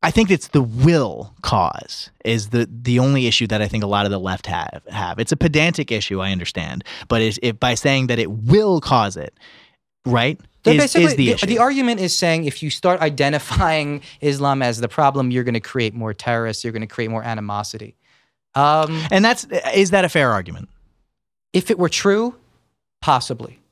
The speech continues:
Speaker 1: Well,
Speaker 2: But
Speaker 1: yeah, yeah, if it were true, of
Speaker 2: if
Speaker 1: course
Speaker 2: it,
Speaker 1: it'd be a fair
Speaker 2: but I, I don't
Speaker 1: argument.
Speaker 2: actually, I don't think it's true.
Speaker 1: Right,
Speaker 2: Numbers
Speaker 1: that's what I
Speaker 2: wi-,
Speaker 1: was saying.
Speaker 2: numbers
Speaker 1: Okay.
Speaker 2: wise, I just don't believe that's actually true. Um, I, I just don't think that's the case. I think we are, we are able to affect, uh, it much better if we actually put our, put our hand in the fight.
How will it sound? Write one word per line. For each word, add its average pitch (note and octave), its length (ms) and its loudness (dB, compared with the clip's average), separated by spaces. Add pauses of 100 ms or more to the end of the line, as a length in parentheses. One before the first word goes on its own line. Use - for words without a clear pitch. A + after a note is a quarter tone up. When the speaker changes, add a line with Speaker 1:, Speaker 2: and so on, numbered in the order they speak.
(140)
Speaker 1:
Well, C#3+ 80 4
Speaker 2:
But D3 180 0
Speaker 1:
yeah, E3 160 -2
yeah, - 60 -6
if - 100 -8
it A#2 40 -2
were G2+ 120 -4
true, - 160 -4
of - 80 -6
Speaker 2:
if F#3 60 4
Speaker 1:
course E3+ 100 2
Speaker 2:
it, - 60 -2
Speaker 1:
it'd G2+ 40 -2
be F#2 60 -2
a F#2 60 -4
fair F3 160 0
Speaker 2:
but - 80 -2
I, F3 60 4
I F#3+ 180 4
don't A3 100 2
Speaker 1:
argument. - 100 -4
Speaker 2:
actually, F#3+ 260 2
I E3 40 2
don't F3 160 0
think G3 140 -4
it's - 100 -6
true. D3 200 -4 (460)
Speaker 1:
Right, C#3 120 -6
Speaker 2:
Numbers C#3 160 2
Speaker 1:
that's - 100 4
what D#3+ 60 6
I - 20 4
Speaker 2:
wi-, - 60 4
Speaker 1:
was C3 80 -2
saying. D#3+ 40 0
Speaker 2:
numbers D#3 260 2
Speaker 1:
Okay. - 40 -2
Speaker 2:
wise, D#3+ 160 4
I C3+ 60 0
just B2 120 -6
don't B2 200 -6
believe B2 240 -4
that's A2+ 200 -8
actually G#2+ 280 -14
true. D#3+ 260 -6 (400)
Um, B2+ 480 2 (320)
I, C3+ 220 0
I C3 80 -6
just B2 140 -8
don't A#2+ 120 -4
think A#2 140 -6
that's A2+ 160 -6
the A2+ 80 -16
case. G2 260 -10
I G#2 60 -12
think G#2+ 260 -14
we G#2+ 120 -8
are, G#2 180 -8 (160)
we A#2 160 -6
are A2+ 80 -4
able A2+ 200 -8
to A2+ 120 -12
affect, G#2 440 -10
uh, G#2 240 -8 (100)
it A2 160 -16
much A2+ 260 -8
better A2 180 -4
if G2+ 140 -12
we G#2 80 -8
actually G#2+ 260 -10
put G#2+ 160 -12
our, G2 60 -12
put - 240 -14
our G2+ 40 -8
hand G2+ 180 -8
in G#2 40 -12
the G2 80 -12
fight. - 240 -18